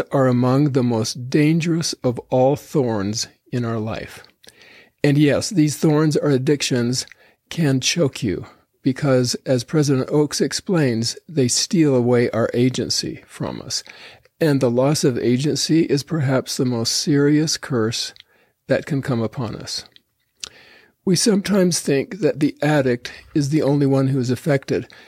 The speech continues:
but friends and family members who know the addict are affected oftentimes just as much as the addicts themselves.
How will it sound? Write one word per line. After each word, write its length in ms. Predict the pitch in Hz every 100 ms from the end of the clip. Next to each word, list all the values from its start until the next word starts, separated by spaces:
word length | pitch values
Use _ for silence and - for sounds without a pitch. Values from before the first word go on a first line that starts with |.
| - -
but 180 | 165 -
friends 400 | 196 165 175 175
and 140 | 151
family 380 | - 160 165 139
members 580 | 127 117 113 117 120 - _
who 180 | 165 143
know 280 | 135 160
the 220 | 156 185 -
addict 460 | 131 117 110 120 - -
are 180 | - 131
affected 540 | - 143 - 139 127 -
oftentimes 840 | 135 139 156 143 131 117 113 117 143
just 420 | 131 170 147 - 156
as 160 | 143
much 340 | 127 113 - -
as 140 | 135 131
the 160 | 131
addicts 340 | 127 113 - -
themselves. 580 | 113 - 131 110 -